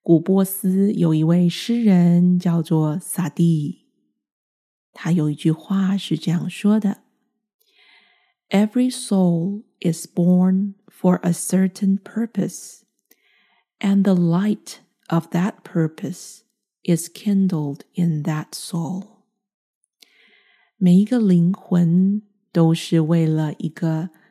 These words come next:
独一无二的、一个特别的目的而诞生的。而这个特别的目的，就像我们上一集跟大家谈到的，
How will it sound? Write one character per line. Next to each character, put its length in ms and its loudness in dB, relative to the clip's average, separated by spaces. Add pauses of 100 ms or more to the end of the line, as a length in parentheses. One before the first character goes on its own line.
(140)
独 360 -4
一 280 -6
无 240 -4
二 280 -2
的、 260 -8
一 80 -4
个 140 -2
特 420 -4
别 360 -2
的 380 -6 (220)
目 240 2
的 480 -6 (380)
而 200 -10
诞 320 -6
生 400 -4
的。 180 -12 (1600)
而 140 2
这 180 -2
个 200 0
特 280 -6
别 160 0
的 120 -2
目 280 2
的， 500 0 (640)
就 140 -4
像 200 -4
我 60 -6
们 180 -6
上 240 -2
一 120 2
集 380 -4
跟 180 -6
大 140 -6
家 200 -10
谈 360 -12
到 240 -4
的， 400 0